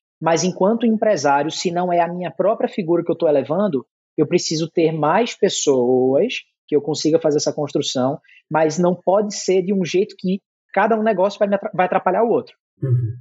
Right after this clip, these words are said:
Speaker 1: Então, eu particularmente retornei, então retornei com as consultorias, com mentorias e et cetera, porque eu entendi que não faz o menor sentido eu parar de fazer a minha construção pessoal enquanto empresário, enquanto
Speaker 2: Uhum.
Speaker 1: produtor de conteúdo e et cetera,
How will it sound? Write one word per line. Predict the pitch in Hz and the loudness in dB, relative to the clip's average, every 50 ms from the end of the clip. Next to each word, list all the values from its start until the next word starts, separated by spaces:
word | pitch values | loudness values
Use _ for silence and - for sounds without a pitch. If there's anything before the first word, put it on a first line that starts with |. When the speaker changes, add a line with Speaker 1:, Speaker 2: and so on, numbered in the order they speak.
| - _ _ _ | -16 _ _ _
Speaker 1:
Então, | 147 135 - - 151 156 165 180 180 - | -12 -8 -4 -4 -2 0 -2 -2 -2 0
eu | 165 175 180 | 0 2 2
particularmente | - 214 175 - - 196 180 170 160 165 165 - 185 185 - _ _ _ | 2 0 -2 0 0 0 0 2 0 -2 -4 -4 -8 -12 -12 _ _ _
retornei, | - 123 139 180 185 - 214 175 147 143 135 135 135 135 180 190 - _ _ _ _ _ | -6 -2 -2 -2 0 0 0 0 0 0 0 0 2 0 0 -2 -8 _ _ _ _ _
então | - 151 143 143 147 151 147 | -2 -2 0 0 -2 -4 -2
retornei | 127 131 143 143 147 131 131 147 139 | -2 -2 0 0 0 2 2 2 0
com | 147 | 0
as | 139 | -2
consultorias, | - - - - - 120 123 175 214 190 139 - | -6 -8 -10 -6 -2 0 0 2 2 2 2 0
com | - 147 | 0 -2
mentorias | 143 135 - 127 123 143 151 139 | -2 0 0 0 2 2 2 2
e | 151 | 0
et | 127 - | 0 0
cetera, | - 147 151 151 156 | 0 -2 -2 -2 -4
porque | - - - | -4 -2 0
eu | 180 190 | 0 0
entendi | 202 190 - 202 180 147 156 190 196 - _ _ _ _ _ | 2 2 2 2 2 2 2 0 0 0 _ _ _ _ _
que | - - 196 190 | -2 0 0 2
não | 190 185 196 226 247 | 2 2 2 2 0
faz | 240 - - 202 202 190 190 | 0 -2 0 0 0 0 0
o | 196 | 0
menor | 196 196 190 196 202 | 0 2 2 2 0
sentido | 208 - - 247 247 240 - - 175 175 160 156 190 240 294 - _ _ _ _ _ _ _ _ | 0 0 -2 -2 -2 -2 -4 -2 -2 -2 0 0 0 -2 -2 -4 _ _ _ _ _ _ _ _
eu | 180 175 | -2 -2
parar | 175 - - 190 180 180 208 | 0 0 0 2 2 2 0
de | 208 - | 0 -2
fazer | 226 208 185 208 | -2 0 0 0
a | 190 | 0
minha | 190 196 196 | -2 -4 -4
construção | - 202 196 - - - 180 | -4 -6 -6 -4 -6 -6 -4
pessoal | - 202 180 - - 175 160 160 | -2 -2 -2 0 0 0 0 0
enquanto | 156 - 170 156 156 | -2 -4 -6 -6 -6
empresário, | 160 147 - 147 131 135 147 160 160 156 | -4 -2 0 0 2 2 2 2 0 0
enquanto | - - 151 120 | -2 -2 -2 -2
Speaker 2:
Uhum. | 123 | -2
Speaker 1:
produtor | - 151 147 147 147 156 | -2 -4 -2 -2 -2 -4
de | 147 135 | -6 -4
conteúdo | - 165 147 - 156 151 156 156 | -4 -4 -2 2 2 2 2 2
e | 156 | 2
et | 151 147 - | 0 0 0
cetera, | - 156 156 - - - | 0 0 0 -2 -4 -10